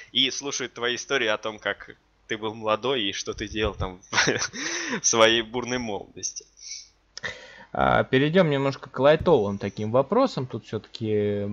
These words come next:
Speaker 2: были вопросы про твоё становление, да, э, и на сайте, и в хаксболе в целом. А вот, э, как тебе кажется, э, такой вопрос немножечко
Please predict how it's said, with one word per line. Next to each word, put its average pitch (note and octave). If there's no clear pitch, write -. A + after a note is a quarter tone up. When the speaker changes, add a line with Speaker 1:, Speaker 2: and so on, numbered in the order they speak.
Speaker 2:
были A#2
вопросы A2+
про A#2
твоё A#2
становление, D3+
да, C3+
э, G#2+
и -
на A2+
сайте, E3+
и G#2
в G2+
хаксболе A#2+
в -
целом. G#2
А A2+
вот, C3
э, A#2+
как F#3
тебе B2+
кажется, D3
э, G#2+
такой C3+
вопрос B2+
немножечко G#2